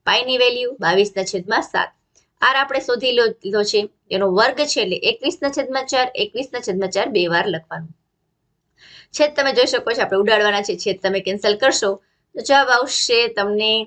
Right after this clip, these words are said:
છસો ત્રેસઠ, એના છેદમાં આઠ. છેદ કેમ ઉડે એ તમે સ્ક્રીન ઉપર જોઈ શકો છો. એના પછી છે આકૃતિમાં છાયાંકિત ભાગનું ક્ષેત્રફળ.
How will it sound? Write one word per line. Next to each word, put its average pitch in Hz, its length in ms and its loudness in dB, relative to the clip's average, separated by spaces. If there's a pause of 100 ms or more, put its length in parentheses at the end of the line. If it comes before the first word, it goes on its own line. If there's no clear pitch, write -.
(540)
છસો 254 360 2
ત્રેસઠ, 240 640 -2 (380)
એના 214 200 0
છેદમાં 214 500 -4
આઠ. 165 220 -6 (140)
છેદ 240 180 0
કેમ 254 200 2
ઉડે 247 180 0
એ 220 120 2
તમે 202 160 -2
સ્ક્રીન 190 280 -6
ઉપર 254 160 -4
જોઈ 214 120 0
શકો - 280 -8
છો. - 160 -14 (2250)
એના 294 200 2
પછી 294 300 2
છે 277 180 2
આકૃતિમાં 247 760 2
છાયાંકિત 220 720 0
ભાગનું 202 560 0
ક્ષેત્રફળ. - 580 -4